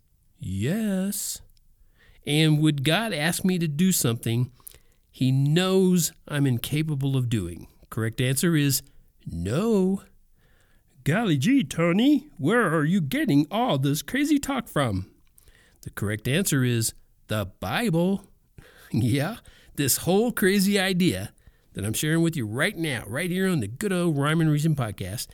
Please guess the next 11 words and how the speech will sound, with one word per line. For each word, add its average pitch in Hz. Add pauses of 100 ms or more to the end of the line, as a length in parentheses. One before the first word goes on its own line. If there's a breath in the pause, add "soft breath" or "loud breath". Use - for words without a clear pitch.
(280 loud breath)
about 131
how 127
God 135
hates 160 (800)
and 117
he 135
expects 147
us 151
to 165
as 170
well. 113